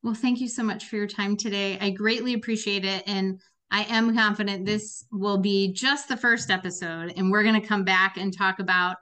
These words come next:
other publishing projects that we work on together, 'cause Jess and I are building a little bit of a team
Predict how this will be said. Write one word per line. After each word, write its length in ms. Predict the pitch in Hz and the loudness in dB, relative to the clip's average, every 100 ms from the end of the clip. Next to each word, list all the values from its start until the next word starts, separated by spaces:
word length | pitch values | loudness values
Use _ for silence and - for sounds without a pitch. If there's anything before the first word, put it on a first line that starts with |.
| - | -4
other 360 | 220 240 240 | 0 2 0
publishing 540 | 226 226 214 214 214 202 | -2 -6 -4 -4 -4 -2
projects 480 | 208 196 190 190 - | 0 0 0 -4 -4
that 120 | 196 | -4
we 140 | 185 | -4
work 260 | 180 196 196 | 0 -2 0
on 240 | 190 185 | 0 0
together, 640 | 180 180 180 175 175 175 170 - - - | -2 -6 -4 -2 0 0 0 -6 -20 -8
'cause 200 | 214 202 | -4 -2
Jess 320 | 196 214 214 | 0 0 0
and 100 | 208 | 0
I 140 | 196 190 | 0 0
are 100 | 190 | -2
building 420 | 190 190 185 185 | -4 -6 -6 -6
a 60 | 196 | -6
little 360 | 285 440 466 | -6 -4 -4
bit 160 | 415 415 | -4 -2
of 60 | 381 | -4
a 100 | 392 | -2
team 300 | 392 403 | 0 0